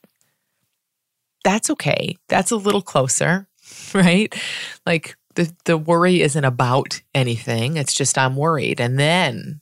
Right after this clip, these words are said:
and then it becomes about whatever's in front of your face or whatever's on your calendar. The excitement isn't about, it's excitement.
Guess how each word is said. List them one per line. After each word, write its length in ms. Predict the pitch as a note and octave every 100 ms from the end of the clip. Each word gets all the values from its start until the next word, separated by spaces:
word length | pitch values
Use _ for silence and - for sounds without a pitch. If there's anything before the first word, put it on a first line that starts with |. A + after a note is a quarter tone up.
| -
and 240 | D#3 C#3+
then 260 | D#3 F3+ F#3+
it 120 | -
becomes 380 | C3+ - C3+ B2
about 460 | B2+ C3 C#3+ C3+ -
whatever's 460 | B2 B2 B2+ A#2+
in 80 | B2
front 220 | - A#2
of 40 | G#2
your 100 | A#2+
face 460 | D#3+ D#3+ - -
or 80 | -
whatever's 360 | C3+ C3+ C#3 C#3
on 120 | -
your 120 | -
calendar. 640 | - E3+ E3 C#3+ - - - _ _ - - _
The 120 | E3
excitement 580 | D3 - E3+ F#3 D#3 C#3
isn't 280 | C#3+ C#3 B2
about, 520 | A#2 B2 C#3 B2+ A#2+
it's 180 | D#3+ D3
excitement. 600 | F3+ - A3 - B2 A2+